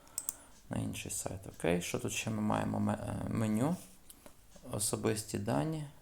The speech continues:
безпека дорожнього руху, про застосунок, налаштування безпеки, служба підтримки,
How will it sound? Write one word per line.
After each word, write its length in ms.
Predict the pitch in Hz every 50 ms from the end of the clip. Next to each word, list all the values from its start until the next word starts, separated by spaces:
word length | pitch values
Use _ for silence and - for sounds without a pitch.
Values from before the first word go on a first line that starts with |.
| - -
безпека 500 | 123 120 107 - - - 107 104 - 110
дорожнього 540 | 101 107 101 104 104 101 - 104 107 107 113
руху, 360 | 123 147 160 - - 165 151 143 - - - - -
про 200 | - - 113 107
застосунок, 800 | 104 104 98 - - - 101 - - 156 165 165 151 139 - -
налаштування 680 | 117 104 104 101 - - - 101 107 104 101 104 101
безпеки, 540 | 101 113 - - - - - 85 - - -
служба 340 | - - - 110 107 107 113
підтримки, 680 | 107 - - - - - - 147 165 165 - - 147